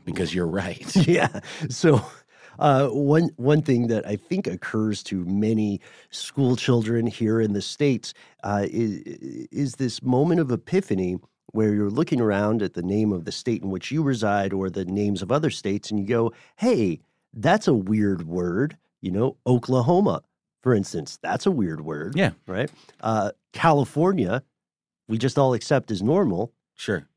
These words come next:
Speaker 2: But it's a strange word.
Speaker 1: It is. And I think, um, there's this overarching notion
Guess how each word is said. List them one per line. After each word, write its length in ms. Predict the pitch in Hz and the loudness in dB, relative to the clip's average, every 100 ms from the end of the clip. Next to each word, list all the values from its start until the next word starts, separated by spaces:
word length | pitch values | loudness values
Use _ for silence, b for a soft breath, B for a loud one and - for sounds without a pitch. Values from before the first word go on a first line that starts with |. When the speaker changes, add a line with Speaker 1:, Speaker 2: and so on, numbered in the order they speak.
| _ - | _ 0
Speaker 2:
But 120 | 208 | 0
it's 140 | 131 | 2
a 80 | 107 | -2
strange 340 | - 120 92 | -2 0 0
word. 380 | 87 170 185 - - | -2 -2 -2 -4 0
Speaker 1:
It 120 | 160 | 2
is. 180 | 139 113 | 2 2
And 140 | 117 | 2
I 80 | 117 | 0
think, 400 | - 170 175 - | 0 0 0 0
um, 340 | 117 104 101 92 | 2 2 2 -2
there's 360 | 95 107 104 | 0 0 0
this 320 | 87 104 95 - - | 0 -2 -2 -8 -2
overarching 760 | 113 110 104 98 95 98 87 | 0 2 2 0 -2 -4 -2
notion 480 | 87 92 - 82 71 | 0 0 -2 -6 -8